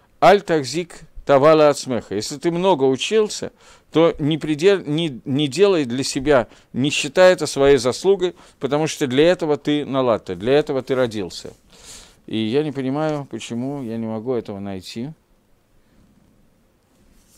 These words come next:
Момент. Вот. Э,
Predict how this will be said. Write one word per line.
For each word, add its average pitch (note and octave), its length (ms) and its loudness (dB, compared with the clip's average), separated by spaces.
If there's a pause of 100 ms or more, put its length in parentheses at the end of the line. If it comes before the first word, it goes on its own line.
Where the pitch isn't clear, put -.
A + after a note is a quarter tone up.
(400)
Момент. G#2 520 -8 (1000)
Вот. B2 340 0 (640)
Э, C3+ 600 6